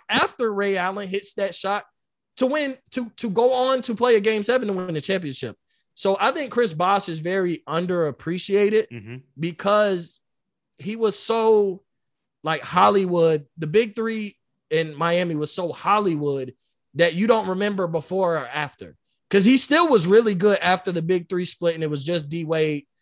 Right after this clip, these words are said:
Speaker 1: and Chris Bosh who stayed around in Miami. They were still really good. Uh, they weren't a championship team as expected, but they didn't crash and burn like any other franchise after LeBron leaves. And then you look at the, the Toronto years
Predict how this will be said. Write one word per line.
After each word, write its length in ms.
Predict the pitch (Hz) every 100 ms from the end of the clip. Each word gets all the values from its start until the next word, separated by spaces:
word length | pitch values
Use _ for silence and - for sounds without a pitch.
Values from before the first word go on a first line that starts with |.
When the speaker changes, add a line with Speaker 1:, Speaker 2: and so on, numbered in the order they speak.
| _ _
Speaker 1:
and 100 | 160
Chris 240 | 151 190 151
Bosh 320 | 165 180 175
who 80 | 160
stayed 240 | - 165
around 260 | 151 151 143
in 60 | 131
Miami. 540 | 131 170 180 131 107 _ _ _ _ 147
They 160 | 202
were 160 | 254 233
still 320 | - 214 196
really 240 | 185 170
good. 400 | 147 190 170 127 - _ _ 143
Uh, 240 | 139 135
they 100 | 160
weren't 200 | 185 214
a 40 |
championship 560 | 226 247 226 220 208 202
team 300 | - 196 185
as 220 | 185 190 185
expected, 580 | 160 - 185 - 180 - _ -
but 60 |
they 80 | 208
didn't 180 | 302 262
crash 320 | 240 240 220
and 140 | 196
burn 320 | 180 208 196 170
like 160 | 160
any 220 | 180 190 190
other 160 | 170
franchise 500 | 151 185 180 165 151
after 240 | 156 151 151
LeBron 500 | 139 135 156 151 139
leaves. 360 | 123 110 - - _ _ _ -
And 140 | 156
then 360 | 175 180 165 156 - _ _ _ _ _ _ _
you 160 | 156 185
look 220 | 220 208
at 140 | 190 - _ _
the, 140 | 160 185
the 140 | 170
Toronto 540 | 165 180 180 226 240 208
years 520 | 185 170 156 139